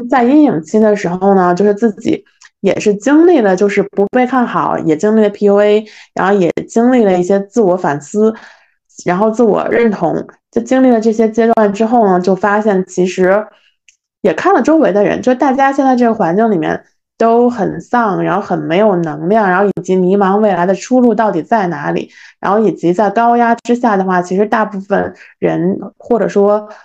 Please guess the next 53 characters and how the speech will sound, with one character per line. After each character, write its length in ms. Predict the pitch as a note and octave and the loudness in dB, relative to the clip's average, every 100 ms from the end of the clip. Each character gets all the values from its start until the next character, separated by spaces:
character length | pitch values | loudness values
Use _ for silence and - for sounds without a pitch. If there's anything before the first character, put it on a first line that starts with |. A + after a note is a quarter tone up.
| _ | _
大 160 | - G#3 | -4 -2
部 160 | G#3+ | -2
分 260 | G3+ - G3 F3 | -4 -2 -2 0
的 120 | F3 | 0
老 220 | E3+ D#3 | 0 -2
板， 340 | - F#3+ D#3 - | -2 -4 -6 -6
他 200 | G#3 G#3 | -2 0
的， 100 | G3+ | 0
的 260 | G3 F3+ | 2 0
一 120 | F3 G3 | 0 -2
些 400 | - G3+ F#3 F#3+ | 0 0 2 0
行 220 | F#3+ F3 | 0 2
为 160 | G3+ | 2
可 160 | G3+ F#3 | 0 -4
能 180 | D3+ F3 | -4 0
会 140 | A3 | 0
稍 220 | G#3 A3+ | 0 2
微 120 | A3+ A3+ | 2 2
有 180 | A3+ F3+ | 0 0
一 40 | |
些 100 | - | -2
变 220 | G#3 A3+ G3+ | 0 0 0
形， 140 | F3+ D3+ F3 - - - | -2 -4 -6 -8 -20 -12
然 140 | - F#3+ | -2 0
后 80 | C4 | 2
那 80 | B3+ | 2
种 160 | A3+ | 2
变 160 | F3 A3 | 2 0
形 140 | G3 | 0
传 220 | G3+ E3+ | -2 0
递 80 | F3 | 0
到 160 | G3+ G#3 | 2 0
下 160 | A#3 | 0
面 140 | G#3 F3+ | 2 0
来 120 | E3 | 0
的 80 | D#3+ | -2
话， 160 | F#3+ F3+ | 0 0
其 180 | F3+ | 0
实 100 | F3+ F3+ | 0 0
是 220 | F#3+ G#3 G3 | 0 2 2
一 60 | |
种 220 | F3+ D#3 - - - _ | 2 -2 -6 -20 -20 _
压 260 | G#3 A3 C4+ | -2 0 2
抑 180 | C4+ | 2
的 280 | G#3 E3+ F3 - | 2 2 -2 -2
压 280 | F3+ D#3 E3 | -2 0 -2
力。 240 | E3 - _ _ _ _ | -4 -6 _ _ _ _
所 160 | - | 0
以 80 | B3 | 2
在 120 | A#3+ | 2
这 140 | A#3+ C4 | 2 2
种 160 | G#3+ | 0
很 80 | G#3 | 0